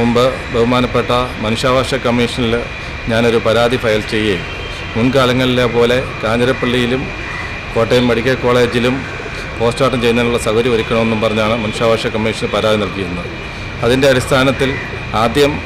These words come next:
പീരുമേട് താലൂക്ക് ആശുപത്രിയിൽ ഒരു ഫോറൻസിക് ഡോക്ടറെ നിയമിച്ചിരുന്നു.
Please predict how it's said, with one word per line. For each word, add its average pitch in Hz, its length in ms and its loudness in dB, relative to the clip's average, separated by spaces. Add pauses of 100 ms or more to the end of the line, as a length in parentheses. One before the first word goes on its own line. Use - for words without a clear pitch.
(720)
പീരുമേട് 131 420 4
താലൂക്ക് 123 320 4
ആശുപത്രിയിൽ 127 380 2
ഒരു 117 160 4
ഫോറൻസിക് 120 500 2 (120)
ഡോക്ടറെ 117 400 2
നിയമിച്ചിരുന്നു. 117 600 0